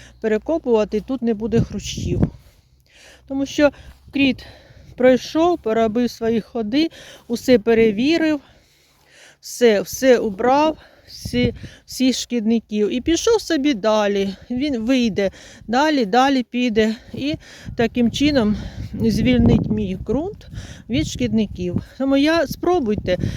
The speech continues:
не, якщо кого є кроти, то не треба з ними боротися. Повірте, вони абсолютно ніякої шкоди не приносять.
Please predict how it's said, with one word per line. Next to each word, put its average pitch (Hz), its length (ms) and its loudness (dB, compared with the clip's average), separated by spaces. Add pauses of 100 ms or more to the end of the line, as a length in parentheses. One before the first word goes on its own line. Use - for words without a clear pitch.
(180)
не, 254 380 0
якщо 240 360 0
кого 233 320 2
є 220 340 0 (560)
кроти, 247 480 0 (560)
то 262 100 2
не 277 120 4
треба 277 360 0
з 202 80 -6
ними 240 220 4
боротися. 190 840 -4 (100)
Повірте, 233 600 0 (340)
вони 247 280 2
абсолютно 269 1040 0 (300)
ніякої 214 920 2
шкоди 294 540 -4
не 226 200 0
приносять. 180 640 -8